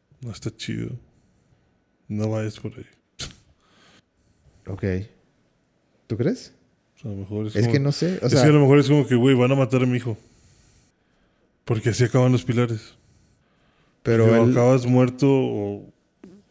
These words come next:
Speaker 2: O como yo.
Speaker 1: o como yo. O sea, ¿qué vida va a tener?".
Speaker 2: Ok. Es que siento que, o, o si es así,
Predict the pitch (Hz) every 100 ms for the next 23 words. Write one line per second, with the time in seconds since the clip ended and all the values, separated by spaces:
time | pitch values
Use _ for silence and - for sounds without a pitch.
0 | _ - 113 110 110 92 82 - 107 -
1 | - 117 104 104 139 160 - - - _
2 | - 110 120 107 101 98 120 _ _ _
3 | _ _ _ _ _ _ _ _ _ _
4 | _ _ _ _ _ _ _ _ _ _
5 | - 110 104 107 107 107 107 113 - _
6 | _ _ _ _ _ _ _ _ _ _
7 | _ _ _ - 95 90 87 123 _ _
8 | _ - - 151 151 131 - - 110 120
9 | 110 131 135 120 - 110 127 - 135 123
10 | 160 160 165 233